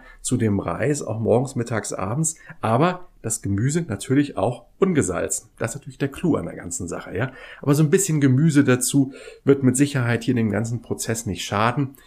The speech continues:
zumal ich natürlich eben mit dem Gemüse auch wiederum Kalium zuführe und ich ja mit dem Kalium wiederum den Gegenspieler von Natrium habe.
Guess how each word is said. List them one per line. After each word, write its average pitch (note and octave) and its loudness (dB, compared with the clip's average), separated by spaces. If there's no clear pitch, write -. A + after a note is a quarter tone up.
zumal A2 2
ich D#3+ 0
natürlich C3+ -2
eben B2 2
mit B2 -2
dem C3+ 0
Gemüse A#2+ 2
auch - -6
wiederum B2+ -2
Kalium B2+ 0
zuführe B2 0
und A#2+ 0
ich B2+ 0
ja C3 0
mit A2+ -2
dem G#2 -2
Kalium A#2+ 0
wiederum A2 -2
den A2 -6
Gegenspieler G2+ -2
von F3 -4
Natrium - -4
habe. - -12